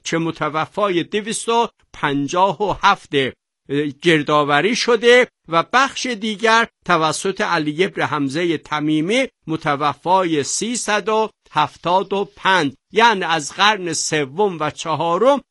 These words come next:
دیوان حضرت ابوطالب گردآوری شده در دست موجوده. و امام صادق علیه السلام در یه تعبیری دارن که این شعر حضرت ابوطالب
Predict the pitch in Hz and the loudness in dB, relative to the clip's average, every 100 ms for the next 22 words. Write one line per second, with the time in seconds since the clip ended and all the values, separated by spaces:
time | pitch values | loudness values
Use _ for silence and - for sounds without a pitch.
0 | _ 185 170 165 190 180 143 143 147 143 | _ -4 -2 0 -2 -2 -4 -4 -4 -6
1 | - 151 139 151 - 151 160 226 190 - | -4 -4 -4 -8 -6 -6 0 0 0 -2
2 | 156 139 147 143 147 143 147 - 156 202 | -2 0 -2 -2 -2 -4 -4 -6 -6 -2
3 | 240 - _ 151 143 135 165 175 - 131 | -2 -4 _ 0 0 -2 -6 -6 -6 -6
4 | 127 139 147 113 104 _ _ _ 170 196 | -6 -6 -6 -6 -12 _ _ _ -2 0
5 | 208 233 269 220 175 175 175 165 240 196 | 2 2 2 0 -2 0 0 -2 -2 -2
6 | 175 170 - 185 214 185 165 165 208 208 | -2 -4 -2 -2 -2 -2 -4 -2 -4 -4
7 | 156 151 143 214 233 240 240 240 240 247 | -2 -2 -2 -8 -6 -2 2 2 4 2
8 | - _ - 180 175 165 - _ _ - | 0 _ -6 2 4 4 0 _ _ 0
9 | 254 226 185 - 185 180 170 151 160 139 | 0 0 -6 -2 0 0 -2 -2 -2 -4
10 | 160 147 160 151 160 - 165 170 220 247 | -6 -2 -4 -2 -6 -4 -4 -2 -2 -4